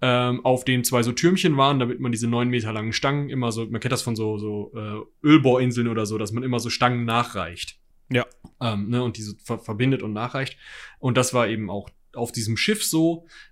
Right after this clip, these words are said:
Speaker 1: Ähm, und unten im, in diesem Schiff ist auch noch eine, eine Klappe, dass du halt dieses U-Boot hochziehen konntest und dann, ähm, sozusagen dieses Schiff unten zumachen, beziehungsweise nicht ganz zu, aber halt so, dass man dieses U-Boot halt mitnehmen konnte.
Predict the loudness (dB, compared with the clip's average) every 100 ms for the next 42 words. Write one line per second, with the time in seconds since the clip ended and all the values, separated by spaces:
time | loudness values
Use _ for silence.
0 | -2 0 2 0 -2 -2 -2 0 4 4
1 | 2 0 0 2 2 2 0 2 0 -2
2 | -6 -4 -2 -2 -2 -2 -2 -4 -4 0
3 | 0 2 2 2 2 0 0 -2 -4 -4
4 | 0 0 2 2 0 -2 0 0 0 -2
5 | -4 -6 -4 -4 -4 -6 -6 -6 -6 -6
6 | -2 -2 -2 -4 -2 0 -2 -2 -8 -4
7 | -2 0 0 -2 -8 -6 -6 -4 -2 -4
8 | -2 0 0 0 -4 -6 -6 -8 -6 -4
9 | -4 -6 -6 -6 -4 -2 0 0 -2 -6
10 | -8 -6 -4 -2 -4 -4 -4 -6